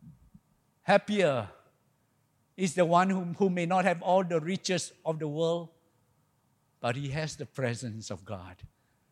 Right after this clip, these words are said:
That means everything. And so it is the presence of God that is so very important. So when the people heard the disastrous word, they mourned.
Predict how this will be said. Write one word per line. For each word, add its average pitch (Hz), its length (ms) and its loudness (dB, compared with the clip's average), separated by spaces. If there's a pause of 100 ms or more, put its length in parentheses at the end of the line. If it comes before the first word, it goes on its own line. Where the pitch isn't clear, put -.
(300)
That 104 160 -12
means 110 300 -8 (140)
everything. 104 640 -8 (1800)
And 151 100 0
so 240 140 6
it 247 160 6
is 226 140 2
the 202 100 4
presence 240 600 -2
of 190 140 0
God 190 360 0
that 185 160 0
is - 320 -4
so 196 240 -4
very 175 340 2
important. 160 640 2 (400)
So 180 160 0
when 190 160 4
the 185 80 6
people 220 400 2
heard 196 240 6
the 202 100 8
disastrous 196 800 4
word, 208 280 4 (140)
they 147 220 -2
mourned. 135 840 -6